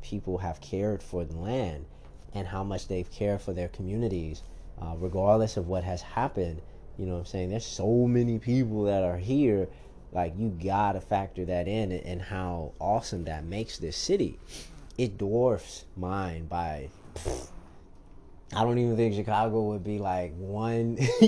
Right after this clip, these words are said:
<laughs> part of L A just because it's just that big.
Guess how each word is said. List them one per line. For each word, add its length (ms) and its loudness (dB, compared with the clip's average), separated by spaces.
<laughs> 360 -18
part 260 6
of 120 0
L 260 -2
A 300 2
just 280 2
because 800 2
it's 240 -6
just 300 -8
that 260 -2
big. 380 2